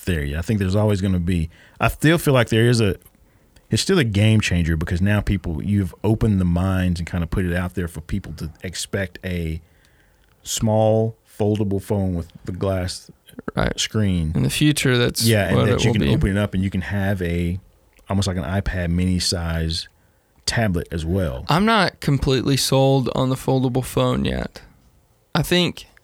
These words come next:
Speaker 2: I think that I, I think I'm a little bit further along than I was before, but to me, I don't, I don't necessarily, like, if I want,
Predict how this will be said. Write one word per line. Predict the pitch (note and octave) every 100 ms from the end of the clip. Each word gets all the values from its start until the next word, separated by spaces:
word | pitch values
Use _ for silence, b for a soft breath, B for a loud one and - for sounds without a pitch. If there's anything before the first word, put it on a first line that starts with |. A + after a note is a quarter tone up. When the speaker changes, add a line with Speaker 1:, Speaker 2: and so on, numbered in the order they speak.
| _
Speaker 2:
I | D3
think | D3 D#3+ D3+
that | - C#3+ C3+ - _ _ _ _ _ _ _ -
I, | D3 D3 -
I | C#3+
think | - C#3+
I'm | C3 C3 B2 - _
a | C3
little | C3+ B2
bit | B2
further | C3+ C3+ C3
along | B2+ C3 B2+
than | B2+
I |
was | B2 B2 B2+ B2+
before, | - - - C3 B2+ B2+
but | D#3 E3 C#3+ C3+ - B B B B B B B -
to | D#3+
me, | D3+ E3+ G#3+ C#3 B2+ -
I | B2+ D3+
don't, | F#3+ - - _ _ _ _ _ _ _ _ _ _ _ _ -
I | D3+
don't | D#3+
necessarily, | D3+ D3 - D3 -
like, | C3 -
if | -
I | E3
want, | E3 C#3+